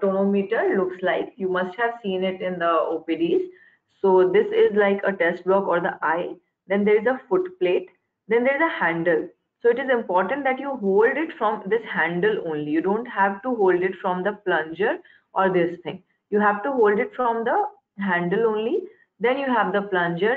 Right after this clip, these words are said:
lever action, and then you have the scale here. So what happens when you put,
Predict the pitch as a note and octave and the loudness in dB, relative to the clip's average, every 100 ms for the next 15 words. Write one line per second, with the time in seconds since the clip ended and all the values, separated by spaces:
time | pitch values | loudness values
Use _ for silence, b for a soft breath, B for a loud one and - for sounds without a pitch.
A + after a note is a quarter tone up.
0 | A#3+ E3+ D#3+ F3 F3 - C4 B3+ G3 G3 | 0 0 0 0 -2 -6 -8 -2 0 0
1 | F#3+ F#3+ E3+ F3 C#4 - _ F#3+ E3 D3+ | 0 0 -2 -2 -4 -6 _ 0 2 2
2 | D3+ - - _ _ _ _ A#3 A#3 D4+ | -2 -6 -10 _ _ _ _ 2 4 2
3 | C4 G#3+ G#3+ B3 F4+ A#3+ G#3+ G#3+ A3+ A3+ | 0 -2 -2 -6 -6 -4 -2 -2 -4 -2
4 | D4 | -4